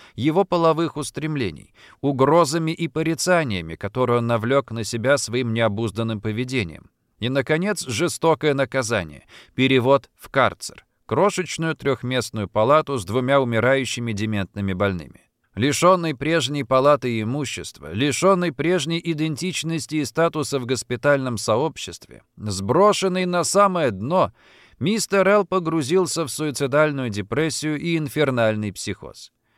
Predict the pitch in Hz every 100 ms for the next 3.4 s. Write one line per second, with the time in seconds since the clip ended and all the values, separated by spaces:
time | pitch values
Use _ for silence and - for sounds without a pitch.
0 | _ _ _ _ 92 113 202 - 151 180
1 | 143 - 98 87 196 131 87 - 110 110
2 | 113 101 135 117 95 98 104 90 - 71
3 | - 170 175